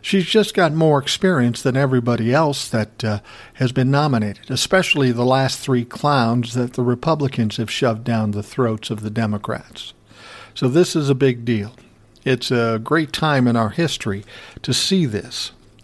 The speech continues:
Now, while it won't change or affect the majority, it will still be six to three split for conservatives. It does mark the turnover in the court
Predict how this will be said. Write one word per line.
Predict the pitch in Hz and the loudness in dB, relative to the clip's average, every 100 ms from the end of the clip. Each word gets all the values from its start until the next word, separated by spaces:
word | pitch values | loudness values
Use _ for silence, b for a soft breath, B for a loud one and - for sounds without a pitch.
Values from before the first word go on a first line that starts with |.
| B B B B | B B B B
Now, | 160 160 | 2 4
while | 202 233 214 | 4 4 4
it | 170 | 4
won't | 180 220 226 | 6 4 2
change | - - 165 160 165 156 | -4 0 2 4 4 4
or | 139 123 | 4 4
affect | 110 - 135 - | 2 0 0 2
the | 123 | 2
majority, | 117 107 147 147 113 104 104 - b b b b b b b b b _ - | 2 2 2 4 2 0 -8 -16 b b b b b b b b b _ -2
it | 165 | 2
will | 180 175 | 2 2
still | - 208 180 | 4 4 4
be | 160 156 | 2 -2
six | - - 151 - | -2 0 0 0
to | 160 | -2
three | 135 - 131 131 | -2 2 2 2
split | - - 123 113 | -4 0 0 0
for | - 120 117 | 0 0 0
conservatives. | - 110 - 127 107 101 139 - - - B B B B - | 0 -4 0 2 2 -2 -10 -14 -16 -16 B B B B -2
It | 151 151 | 0 2
does | 196 277 226 185 | 2 2 0 2
mark | 165 170 165 - | 4 4 2 -2
the | 147 | -4
turnover | 139 - 190 180 143 110 98 - 143 - - - - | -2 0 2 4 4 2 -2 -8 -14 -18 -20 -10 0
in | 170 | 4
the | 202 | 4
court | 202 120 104 | 2 0 0